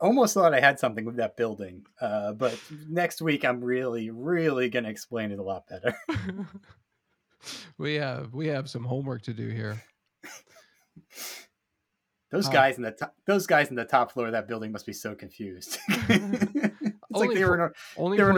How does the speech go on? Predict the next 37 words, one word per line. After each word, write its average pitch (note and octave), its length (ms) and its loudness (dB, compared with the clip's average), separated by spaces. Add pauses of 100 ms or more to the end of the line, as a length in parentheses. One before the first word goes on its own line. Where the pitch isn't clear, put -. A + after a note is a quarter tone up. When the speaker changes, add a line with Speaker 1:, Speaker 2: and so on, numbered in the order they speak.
Speaker 2:
for D#3 60 8
Speaker 1:
a F3 40 12
Speaker 2:
a - 20 6
Speaker 1:
reverse E3+ 300 8
Speaker 2:
second. - 100 -2
Speaker 1:
nine F3 160 12
eleven D3+ 360 8
scenario. C3 640 4
Speaker 2:
Are E3 120 0
they, G3+ 380 4 (180)
Speaker 1:
<laughs> - 60 -6
Speaker 2:
are F3 180 2
they, F3 400 4
too - 220 -2
soon, C#3 260 -4
man. G#2 240 -10 (260)
Are D#3 140 2
they, F3+ 340 0 (400)
Speaker 1:
<laughs> A3 380 2
Speaker 2:
are D3 80 2
they F3 160 2
inverted E3+ 480 -2
or F3+ 120 -2
are D3+ 40 -4
they C#3+ 140 -4
normal? C3 560 -6
Or D3 120 0
they, D3 120 -6
yeah, D3+ 160 -4
are A#2+ 100 -8
they, C#3 160 -8
are - 80 -8
they C3+ 140 -4
normal G#3 320 -6
or D#3+ 160 -4
inverted? C3 500 -6 (460)
Speaker 1:
You D#3+ 120 -6